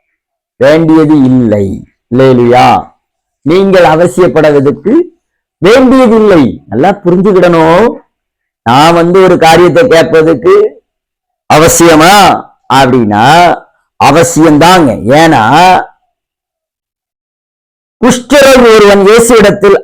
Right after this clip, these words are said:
"ஆண்டவரே, உமக்கு சித்தமானால் என்னை சுத்தமாக்கும்" என்றான். என்ன சொன்னானா? உமக்கு சித்தமானா என்ன சுத்தமாக்கும்? மத்தேயு எட்டு, எட்டாம் அதிகாரத்துல மலைப்பிரசங்கத்தை பண்ணி முடிச்சன இயேசு வந்தாரு.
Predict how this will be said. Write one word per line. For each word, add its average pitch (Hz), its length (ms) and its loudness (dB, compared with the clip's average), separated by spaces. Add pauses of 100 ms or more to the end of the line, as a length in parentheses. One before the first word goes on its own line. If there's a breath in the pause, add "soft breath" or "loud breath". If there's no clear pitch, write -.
(100)
"ஆண்டவரே, 254 760 2 (240)
உமக்கு 151 420 -4
சித்தமானால் 185 680 0
என்னை 170 480 -2 (520)
சுத்தமாக்கும்" 185 920 -2
என்றான். 78 680 -4 (440)
என்ன 143 260 -2
சொன்னானா? 156 540 0 (640)
உமக்கு 131 500 -4
சித்தமானா 131 1000 -4
என்ன 151 180 0
சுத்தமாக்கும்? 196 680 -2
மத்தேயு 165 400 0
எட்டு, 190 520 -2 (560)
எட்டாம் 156 300 0
அதிகாரத்துல 160 680 0 (580)
மலைப்பிரசங்கத்தை 170 680 0
பண்ணி 165 200 0
முடிச்சன 165 320 -2
இயேசு 156 360 0
வந்தாரு. 143 460 0